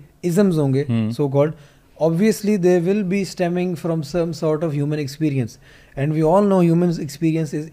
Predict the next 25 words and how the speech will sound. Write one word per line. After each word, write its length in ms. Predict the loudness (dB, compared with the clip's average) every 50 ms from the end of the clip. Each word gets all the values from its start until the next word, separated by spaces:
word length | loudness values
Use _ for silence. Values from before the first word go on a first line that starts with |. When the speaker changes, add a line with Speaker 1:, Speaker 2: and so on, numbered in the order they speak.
| -6
Speaker 1:
incomplete۔ 500 | -6 -4 -2 -4 -4 -2 -4 -6 -6 -8 -12 _ _ _ _ _ _ _ _
کسی 260 | -12 -8 -2 0 2
بھی 160 | 2 2 0 0
انسان 400 | -2 -2 -2 -2 -2 -2 -2 -2
کا 100 | -2 -2 -2
دنیا 240 | -2 -2 -2 -2 -2
کے 100 | -4 -2
اندر 300 | -2 -2 -2 -2 -2 -4
کوئی 280 | -6 -4 -2 -2 -2 0
بھی 300 | -2 -2 -2 -2 -2 -4 -8 _ _ _ -10
انسان 260 | -4 -2 0 2 2
ایسا 200 | 2 0 0 0
نہیں 120 | 0 0
ہے 60 | 2 0
جو 80 | 0
claim 260 | 0 0 0 0 0
کر 100 | 0 -2
سکے 240 | -2 -2 -2 0 0
کہ 80 | 0 0
"I 160 | 0 0 0
have 240 | 0 0 0 -2 -4
experienced 840 | -6 -8 -10 -10 -10 -10 -4 -2 0 0 0 0 -2 -4 -6 -10 -16 _ _ _ _ _ -8 -4 -2
all 80 | 0
of 140 | 2 2 0 0 -2
humanity, 400 | -2 0 0 0 -2 -2 -4 -6